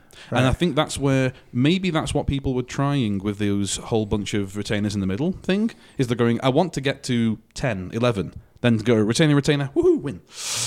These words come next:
Speaker 1: You know,
Speaker 2: Right,
Speaker 1: that's what they're,
Speaker 2: right.
Speaker 1: they're, they're, the active, that active, the last thing I want to do with the Toyota Deck, say, these days, is to go, my opening turn, my second turn going, "Two points, two points," and everyone going, "Right."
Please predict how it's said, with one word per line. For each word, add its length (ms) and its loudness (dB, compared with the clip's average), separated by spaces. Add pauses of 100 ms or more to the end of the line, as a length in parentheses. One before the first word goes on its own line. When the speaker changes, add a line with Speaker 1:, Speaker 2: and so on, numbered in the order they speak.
(120)
Speaker 1:
You 80 2
know, 60 8
Speaker 2:
Right, 180 8
Speaker 1:
that's 180 4
what 140 4
they're, 160 2
Speaker 2:
right. 260 4
Speaker 1:
they're, 180 4
they're, 140 4
the 200 2
active, 300 -2
that 120 2
active, 500 -2 (500)
the 100 0
last 200 2
thing 160 2
I 60 4
want 160 2
to 60 -10
do 100 4
with 120 0
the 60 2
Toyota 400 2
Deck, 220 -2
say, 240 -2
these 220 -4
days, 340 0 (160)
is 140 -2
to 80 2
go, 380 2 (140)
my 120 4
opening 240 2
turn, 460 2
my 180 2
second 260 0
turn 180 4
going, 320 -2
"Two 140 -6
points, 240 2
two 120 2
points," 360 -2
and 100 -4
everyone 200 0
going, 240 0
"Right." 420 2